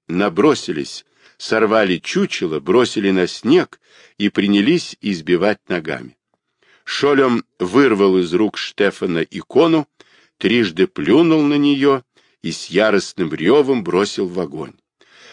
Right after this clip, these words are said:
Затем ринулся туда, где избивали чучело. В руку ему сунули древнее копьецо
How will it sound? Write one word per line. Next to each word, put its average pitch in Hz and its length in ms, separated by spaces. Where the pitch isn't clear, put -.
Затем 156 540
ринулся 139 640
туда, 113 380
где 113 260
избивали 101 560
чучело. - 680
В 87 120
руку 139 340
ему 113 240
сунули 98 540
древнее 104 540
копьецо 110 840